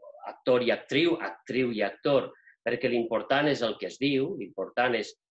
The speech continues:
des de quin punt de vista està escrit el personatge de Hamlet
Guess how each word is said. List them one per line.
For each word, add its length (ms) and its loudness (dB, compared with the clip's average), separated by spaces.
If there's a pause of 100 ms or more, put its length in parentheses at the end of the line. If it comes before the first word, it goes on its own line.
(100)
des 120 -6
de 100 -6
quin 240 -6
punt 160 -2
de 100 0
vista 240 -4
està 220 -6
escrit 500 -6
el 160 -8
personatge 480 -2
de 120 -2
Hamlet 340 0